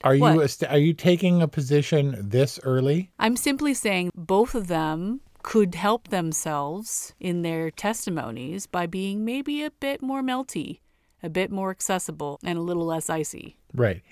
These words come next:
Speaker 1: Is that a misdirect? Because, as we mentioned in our discussion for The Shawshank Redemption, uh, available now at or whatever movies dot com,
Speaker 2: Or wherever you get podcasts.
Speaker 1: Despite the fact that this is, what, thirty years ago now, Andy was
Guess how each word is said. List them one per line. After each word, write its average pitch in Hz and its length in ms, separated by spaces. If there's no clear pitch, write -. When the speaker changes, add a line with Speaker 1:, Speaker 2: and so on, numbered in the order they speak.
Speaker 1:
Is 151 300
that 143 300
a 120 60
misdirect? 120 720
Because, 135 600
as 131 180
we 151 120
mentioned 156 440
in 107 140
our 107 80
discussion 101 640
for 95 560
The 120 80
Shawshank 107 440
Redemption, 90 640
uh, 87 320
available 95 440
now 92 200
at 90 60
or 98 160
whatever 95 320
movies 95 240
dot 87 180
com, 175 280
Speaker 2:
Or 196 160
wherever 160 260
you 151 80
get 160 140
podcasts. 208 840
Speaker 1:
Despite 220 380
the - 80
fact 135 240
that 110 100
this 120 220
is, 101 200
what, 90 220
thirty 117 280
years 113 320
ago 95 200
now, 90 260
Andy 139 440
was 113 580